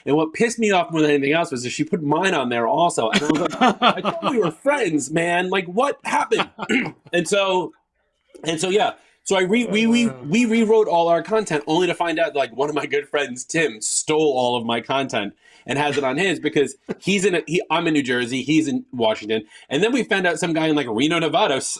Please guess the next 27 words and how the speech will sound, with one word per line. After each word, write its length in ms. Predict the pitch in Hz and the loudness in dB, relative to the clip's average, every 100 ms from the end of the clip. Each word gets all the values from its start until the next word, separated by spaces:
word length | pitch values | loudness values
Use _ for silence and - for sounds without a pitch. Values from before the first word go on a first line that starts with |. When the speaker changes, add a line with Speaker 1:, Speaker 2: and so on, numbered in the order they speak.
| - | -8
Speaker 1:
Reno, 360 | 123 151 170 | 0 2 2
Nevada 340 | 156 147 175 135 | 0 0 -2 -2
stole 440 | - - 147 156 | -4 -2 2 2
it 80 | 156 | 0
from 140 | 156 | -2
him 440 | 139 220 139 123 127 _ _ _ - | 0 0 0 -6 -10 _ _ _ -2
and, 120 | 151 | -2
like, 200 | 139 - | -2 -4
tweaked 300 | 175 175 - | -2 -2 -4
his 320 | 160 196 180 | 0 0 0
version 380 | 131 147 143 143 | 0 2 2 0
of 120 | 127 | 0
my 180 | 147 180 | 0 0
version. 300 | 127 113 110 | 2 0 0
Like, 220 | 131 110 _ _ _ | -4 -4 _ _ _
yes, 400 | - 190 151 - | -2 0 0 -4
you're 160 | 147 160 | -4 0
right. 240 | 165 135 - | 2 0 -2
I, 120 | 147 - | -6 -6
I, 80 | - _ _ _ _ - _ | -12 _ _ _ _ -20 _
there 140 | 190 | 2
is 100 | 254 | 4
a 100 | 277 | 0
point 400 | 220 214 202 180 - | 0 2 4 2 0
where 260 | 139 151 143 | 0 2 2
I 100 | 131 | -2
think 520 | - - 135 131 | -4 0 0 -2